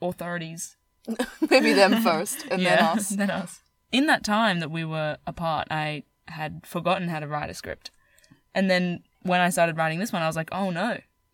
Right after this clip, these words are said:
Speaker 1: I've forgotten how to write."
Speaker 2: I think
Speaker 1: But
Speaker 2: it reads great.
Speaker 1: Thank you.
Speaker 2: <laughs>
Speaker 1: Yeah, it came back to me pretty quickly.
Speaker 2: That's good.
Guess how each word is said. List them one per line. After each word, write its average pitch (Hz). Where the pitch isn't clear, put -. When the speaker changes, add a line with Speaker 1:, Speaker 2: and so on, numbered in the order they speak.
Speaker 1:
I've 180
forgotten 180
how 175
to 160
write." 180
Speaker 2:
I 185
think 285
Speaker 1:
But -
Speaker 2:
it 160
reads 165
great. 170
Speaker 1:
Thank 220
you. 220
Speaker 2:
<laughs> -
Speaker 1:
Yeah, 147
it 160
came 302
back 220
to -
me 170
pretty 160
quickly. 151
Speaker 2:
That's 311
good. 151